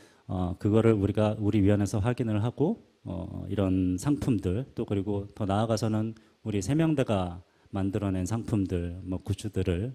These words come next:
좀 학생들에게 줄 수 있는 그런 기회를 만들고자 합니다. 그래서,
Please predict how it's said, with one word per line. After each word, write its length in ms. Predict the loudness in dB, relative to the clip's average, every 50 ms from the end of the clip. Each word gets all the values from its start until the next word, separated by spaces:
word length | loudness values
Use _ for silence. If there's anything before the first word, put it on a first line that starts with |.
| -12 -12
좀 200 | -10 -8 -6 -6
학생들에게 560 | -6 -6 -6 -4 -4 -4 -2 -4 -4 -4 -8
줄 180 | -4 -2 -4 -4
수 160 | -2 -2 0
있는 320 | 0 0 -2 -4 -6 -8 -8 -8
그런 220 | -4 -2 -2 -2
기회를 220 | -2 -2 -2 0
만들고자 540 | 0 0 0 0 0 -2 -2 -4 -4 -4 -2
합니다. 260 | -2 -2 -2 -2 -4 -8
그래서, 260 | -6 -8 -8 -10